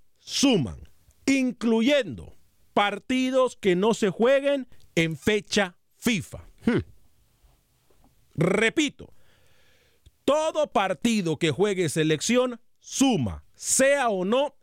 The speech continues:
Speaker 1: en fecha fifa. Algo que yo cometí el error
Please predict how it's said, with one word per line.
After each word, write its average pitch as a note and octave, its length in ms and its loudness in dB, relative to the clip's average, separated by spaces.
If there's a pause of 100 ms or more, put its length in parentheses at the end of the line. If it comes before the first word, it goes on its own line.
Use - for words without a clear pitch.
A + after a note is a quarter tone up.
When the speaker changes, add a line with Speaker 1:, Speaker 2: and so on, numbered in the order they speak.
Speaker 1:
en D#3 180 -4
fecha G3 360 0
fifa. G#3+ 480 -2
Algo B3+ 540 -2
que F#3+ 200 0
yo G#3+ 220 0
cometí G3+ 400 0
el G#3 100 0
error G#3+ 420 0